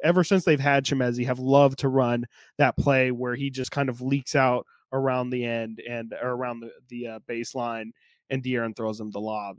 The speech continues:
And it seems like every single time it works, and every time it's just an absolutely crazy highlight. Uh, but somehow Mezzi didn't even have the highlight of the night the other day with his,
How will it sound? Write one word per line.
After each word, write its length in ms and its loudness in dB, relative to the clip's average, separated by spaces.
And 140 -6
it 100 -6
seems 220 -6
like 240 -6
every 300 6
single 300 4
time 280 4
it 80 2
works, 500 4
and 120 -2
every 260 2
time 400 -2
it's 180 -6
just 240 -2
an 180 -6
absolutely 640 -2
crazy 380 2
highlight. 460 -6
Uh, 260 2
but 200 2
somehow 680 4
Mezzi 340 6
didn't 180 4
even 160 4
have 260 4
the 80 0
highlight 560 4
of 160 -4
the 80 -4
night 400 2
the 140 -4
other 160 -4
day 180 -4
with 160 -6
his, 440 -4